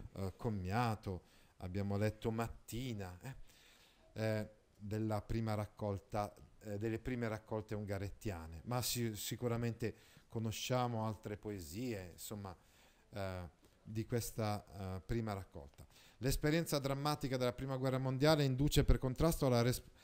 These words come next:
alla riscoperta dei valori originari e profondi, umili ed essenziali della vita, contro ogni magniloquente retorica.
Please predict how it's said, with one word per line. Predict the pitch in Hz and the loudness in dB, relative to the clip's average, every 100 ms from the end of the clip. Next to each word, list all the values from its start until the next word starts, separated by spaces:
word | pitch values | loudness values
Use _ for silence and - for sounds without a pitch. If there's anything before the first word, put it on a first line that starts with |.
| - | -10
alla | - 139 139 | 8 12 12
riscoperta | 143 - 151 151 190 190 190 | 12 10 10 12 12 12 10
dei | 156 143 | 10 12
valori | 131 147 185 175 | 10 10 12 12
originari | 160 139 127 135 175 185 | 10 8 4 4 6 8
e | 175 | 10
profondi, | - 147 - 156 131 107 101 - - - | 12 10 10 6 6 2 0 -4 -16 -2
umili | 165 180 170 139 | 2 4 6 8
ed | 131 | 8
essenziali | 120 - 127 - 165 165 | 6 4 2 4 6 8
della | 139 127 | 8 8
vita, | 123 127 110 101 90 - - - | 8 4 2 -2 -4 -12 -20 -2
contro | 143 156 156 131 131 | 4 6 6 6 6
ogni | 156 160 156 151 - | 6 4 2 0 0
magniloquente | 127 123 123 123 117 113 - 123 131 127 131 120 110 | 2 4 4 4 4 4 6 4 4 -2 0 0 0
retorica. | 101 120 - 113 90 85 85 87 82 | 2 2 4 2 2 -2 -6 -4 -4